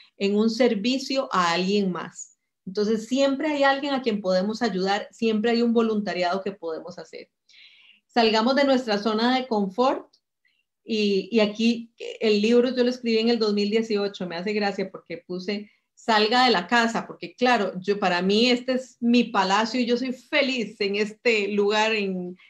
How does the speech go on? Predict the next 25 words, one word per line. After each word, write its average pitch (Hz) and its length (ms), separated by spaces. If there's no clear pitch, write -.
en 196 140
mi 190 160
casa, 202 380
es 196 260
como 247 220
mi 214 160
lugar, 196 440
eh, 185 580
sagrado, 185 680
entonces 190 480
puse 220 220
"salga 208 260
de 247 60
la 185 160
casa", 214 240
esa 175 120
es 208 100
Carla, 214 460
Carla 190 260
<laughs> - 0
necesita 247 720
irse 262 280
a 285 60
la 269 100
montaña, 226 760